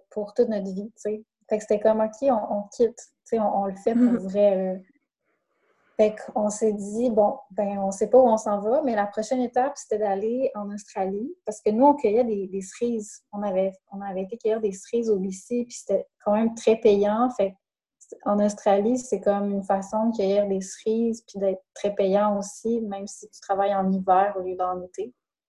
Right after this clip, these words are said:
Speaker 2: Mhm.
Speaker 1: Fait que, étant donné qu'on a passé notre été à faire, en tout cas, à faire le, le cours, euh, pour enseigner le cours d'instructeur, euh, on, c'est ça, on, notre, notre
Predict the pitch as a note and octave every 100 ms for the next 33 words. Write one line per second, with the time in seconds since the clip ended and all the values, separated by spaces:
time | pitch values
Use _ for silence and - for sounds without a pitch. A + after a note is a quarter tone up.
0 | _ A3 G#3+ A3+ A3+ - F#3+ F#3+ - _
1 | _ _ _ _ G#3 G3+ G#3 A3+ A3 G3+
2 | G3+ G3 - A3+ G#3 G3 F#3+ A3+ A3+ G3+
3 | G#3 G3+ G3 G3 - G#3+ - _ G#3+ G#3
4 | A3 A3+ G3+ G3+ G3+ F#3+ - A3 A3 G3+
5 | G3 - - _ G3+ G3 G3+ - G3 G3+
6 | G#3+ F#3+ G#3 G3+ G3+ - F#3 - G3+ C4
7 | C#4 - _ _ _ _ _ G3+ G3 F#3+
8 | G3+ B3 _ G#3 G3 F#3+ F#3+ G3+ - G3+
9 | G3+ G3+ G3+ G#3 G3+ G3+